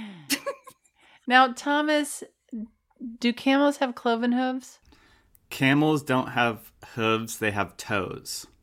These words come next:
Speaker 1: Oh.
Speaker 2: Oh, camel
Speaker 1: Okay.
Speaker 2: toes.
Speaker 1: <laughs> Oh, no.
Speaker 2: What?
Speaker 1: Oh, no.
Speaker 2: What?
Speaker 1: I don't know. I'm so, um, immature that when you say camel toe, it makes me laugh.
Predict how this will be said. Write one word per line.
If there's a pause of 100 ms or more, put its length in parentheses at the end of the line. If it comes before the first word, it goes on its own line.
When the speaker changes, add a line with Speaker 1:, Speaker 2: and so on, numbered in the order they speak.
(120)
Speaker 1:
Oh. (160)
Speaker 2:
Oh,
camel
Speaker 1:
Okay.
Speaker 2:
toes.
Speaker 1:
<laughs> (720)
Oh, (520)
no.
Speaker 2:
What?
Speaker 1:
Oh,
no. (960)
Speaker 2:
What? (100)
Speaker 1:
I
don't
know.
I'm
so,
um, (640)
immature
that
when
you
say
camel
toe,
it
makes
me
laugh.